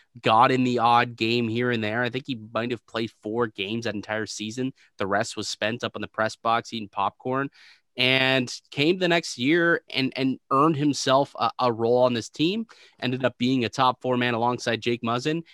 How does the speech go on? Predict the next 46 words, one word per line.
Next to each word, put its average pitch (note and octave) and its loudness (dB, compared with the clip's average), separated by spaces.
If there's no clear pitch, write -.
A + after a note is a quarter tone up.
And A#2 0
this D3 -2
year, A2+ 0
his A#2+ -6
game B2 -2
has G2 -6
really B2+ 0
risen G#2+ -4
to, G2+ -8
to A#2+ -8
a G#2 -4
level A#2 -2
where A2 0
I'm F3+ 0
confident, B2 0
a-, - -8
and, A#2 -6
and A2+ -4
I A#2+ -6
think E3+ -6
this - -6
might A#2+ -4
be A2 -6
the G2 -6
first B2+ -8
time A2+ -2
I've G#2+ -2
admitted A#2 -6
this, G#2 -4
he's D3+ 4
looked E3 2
like G#2+ -2
a G#2 -4
top C#3 0
four D3 0
defenseman. D#3 -2
Like, A2 -6
he's F#3 -2
playing F3 2
really D#3+ 2
solid C3 0
hockey D3 0
right G#2 0
now. G2 -6
That D3 0
duo D#3 4